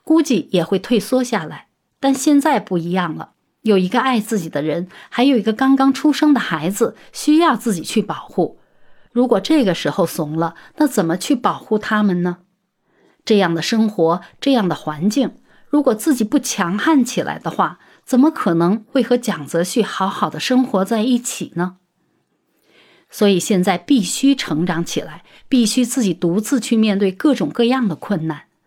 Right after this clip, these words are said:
这样才有资格站在蒋泽旭的身边。所以苏千玉就算是拼尽自己全部的实力、全部的能力，也绝对不会让这个女人去伤害自己的家庭，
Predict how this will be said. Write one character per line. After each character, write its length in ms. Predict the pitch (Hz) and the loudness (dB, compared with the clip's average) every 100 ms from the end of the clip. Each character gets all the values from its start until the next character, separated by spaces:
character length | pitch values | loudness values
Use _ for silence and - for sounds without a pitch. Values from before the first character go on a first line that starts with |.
| _ - | _ -6
这 200 | 359 320 | 2 2
样 180 | 196 156 | 2 -2
才 180 | - 190 | -2 0
有 100 | 180 | 0
资 280 | - 240 | 0 -2
格 220 | 233 175 180 | 0 -2 -2
站 280 | - 294 | 0 0
在 140 | 226 165 | 2 0
蒋 240 | 180 143 | -2 -6
泽 100 | 151 | -8
旭 180 | 151 202 | -6 -6
的 80 | 147 | -6
身 280 | - 180 175 | -4 -4 -2
边。 320 | 185 180 185 _ _ _ _ _ _ _ _ _ _ - | -2 -2 -6 _ _ _ _ _ _ _ _ _ _ -8
所 200 | - 196 | 0 2
以 80 | 175 | 2
苏 220 | - 226 | 0 -2
千 220 | 220 208 | 0 2
玉 200 | 196 180 - - | 2 -2 -10 -2
就 160 | 233 | -2
算 180 | 208 214 | 0 0
是 80 | 190 | -2
拼 220 | - 269 | 0 2
尽 160 | 262 240 | 4 2
自 140 | 247 | 2
己 100 | 196 | -2
全 380 | - - 165 190 | -4 -2 0 0
部 160 | 240 311 | 2 2
的 120 | 185 | 0
实 220 | - 160 | -2 -2
力、 260 | 190 180 - - | 0 -2 -2 -10
全 300 | - 196 220 | -2 0 2
部 140 | 294 | 2
的 100 | 214 175 | 2 0
能 240 | 151 170 | 0 0
力， 260 | 220 170 _ _ - | 0 -2 _ _ -2
也 140 | 208 | 0
绝 260 | 196 220 226 | 0 0 2
对 160 | 330 | 2
不 140 | 277 185 | 0 0
会 160 | 233 | 0
让 200 | 220 220 | 0 0
这 180 | 240 330 | 2 2
个 80 | 247 | 2
女 180 | 185 160 | 2 2
人 280 | 156 170 - | 0 -2 -4
去 140 | - | -4
伤 300 | 165 - 175 | -2 0 2
害 240 | 254 294 202 | 2 0 -2
自 180 | - 190 | -4 -8
己 80 | |
的 120 | 139 151 | -8 -6
家 280 | 190 185 | -2 -2
庭， 280 | 185 - 156 | -2 -2 -4